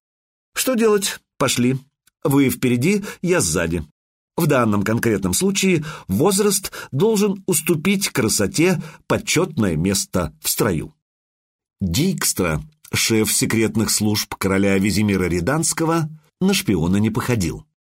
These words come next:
Особенно далеко он отступал от стереотипа, в соответствии с которым шпион непременно должен быть невысоким, тощим, с крысоподобной мордочкой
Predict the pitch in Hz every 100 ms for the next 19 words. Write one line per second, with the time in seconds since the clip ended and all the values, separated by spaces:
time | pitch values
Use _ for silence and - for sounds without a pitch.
0 | _ _ _ _ - 98 127 117 117 113
1 | 107 101 120 160 - 113 143 151 123 -
2 | - 120 - 127 - - 127 - - 147
3 | 156 156 156 113 98 107 107 - - -
4 | 113 107 117 127 - - 95 92 - 98
5 | 101 82 - - 113 196 196 - - -
6 | 143 143 92 101 165 175 139 107 104 95
7 | 92 107 - 160 185 - 196 190 190 180
8 | - _ _ - 147 147 - 143 139 -
9 | - - - 170 - 80 85 98 131 160
10 | 202 190 - - 170